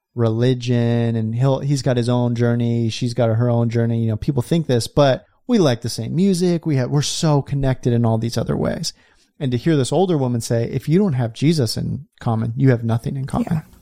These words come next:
Speaker 1: Jesus being everything. And I think a
Speaker 2: Mm-hmm.
Speaker 1: lot of people who are married right now, maybe your spouse says, "Yeah, I'm a Christian." And maybe this was something you talked about before you got married at a l-,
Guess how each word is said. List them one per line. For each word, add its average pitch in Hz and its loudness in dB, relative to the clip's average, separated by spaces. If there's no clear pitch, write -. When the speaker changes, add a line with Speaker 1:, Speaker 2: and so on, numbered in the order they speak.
Speaker 1:
Jesus 135 2
being 110 -2
everything. 120 0
And 120 0
I - 2
think 190 2
a 190 0
Speaker 2:
Mm-hmm. - 0
Speaker 1:
lot 135 0
of 160 0
people 127 0
who 143 2
are 120 2
married 127 0
right 120 -2
now, 139 0
maybe 147 0
your 131 0
spouse 117 2
says, 151 -4
"Yeah, 339 -12
I'm 262 -2
a - -2
Christian." 123 0
And 123 -2
maybe 127 2
this 131 0
was 127 2
something 123 0
you 117 2
talked - -2
about 117 0
before 127 -2
you 127 2
got 127 2
married 123 0
at 127 4
a 117 2
l-, 117 0